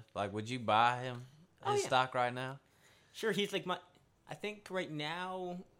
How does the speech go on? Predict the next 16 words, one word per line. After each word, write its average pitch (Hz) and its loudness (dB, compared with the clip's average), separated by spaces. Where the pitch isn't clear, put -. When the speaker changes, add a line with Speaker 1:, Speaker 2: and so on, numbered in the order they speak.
Speaker 2:
since - -2
I, 160 0
since - -14
I 139 0
prefer 147 0
youth 120 -6
at 190 0
my, 185 -2
for 196 -10
my 180 2
receivers, 185 -2
he's 165 -4
my 156 0
wide 127 0
receiver 143 -10
four. 151 -12